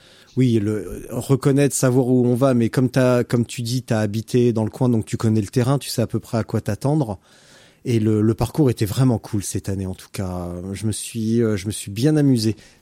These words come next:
Tu te souviens du petit single, euh, en marche ? C'est vraiment très, euh, très étroit,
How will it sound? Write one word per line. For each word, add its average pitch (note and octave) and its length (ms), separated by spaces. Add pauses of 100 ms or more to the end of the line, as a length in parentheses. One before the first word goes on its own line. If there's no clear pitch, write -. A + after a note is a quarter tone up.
Tu - 120
te - 40
souviens F3 300
du F#3 120
petit D3+ 200
single, D#3+ 560
euh, C#3 240
en C3+ 160
marche ? - 440 (200)
C'est E3 160
vraiment C3+ 320
très, D#3 500
euh, A#2 640 (480)
très C#3+ 260
étroit, D#3 400